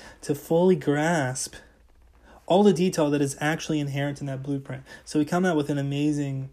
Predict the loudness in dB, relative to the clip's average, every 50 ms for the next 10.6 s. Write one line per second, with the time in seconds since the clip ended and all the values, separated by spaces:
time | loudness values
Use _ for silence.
0 | -18 -20 _ -4 -4 -2 0 0 0 0 0 -2 -4 -6 -2 -2 -2 -2 -2 -2
1 | -4 -6 -8 -8 -14 -20 -20 -20 -20 -20 -20 _ _ _ _ _ _ 0 2 2
2 | 4 4 6 6 6 6 4 2 0 -2 -4 -4 -6 -2 0 2 2 2 0 -2
3 | -6 -6 -4 -6 -6 -8 -10 -12 -20 -20 _ -20 _ -20 -20 _ -20 -20 -20 _
4 | _ _ -20 _ _ _ _ _ _ _ _ -20 -20 -20 -20 -20 _ _ -8 -2
5 | 0 0 0 0 -2 0 0 0 0 0 0 -2 -2 -2 -2 0 0 0 0 -2
6 | -4 -4 -4 -4 -4 -4 -2 -4 -4 -4 -2 -4 -4 -4 -6 -4 -4 -4 -4 -4
7 | -6 -8 -4 -2 0 0 0 0 -2 -4 -4 -4 -6 -8 -8 -8 -8 -8 -8 -10
8 | -12 -20 -20 -20 -20 -20 -20 _ _ -6 -4 -4 -4 0 2 2 4 4 2 2
9 | 0 -2 -2 0 0 0 0 0 -2 -2 -4 -6 -8 -8 -8 -4 -4 -4 -4 -2
10 | 0 0 0 0 -2 -6 -8 -6 -4 -6 -6 -6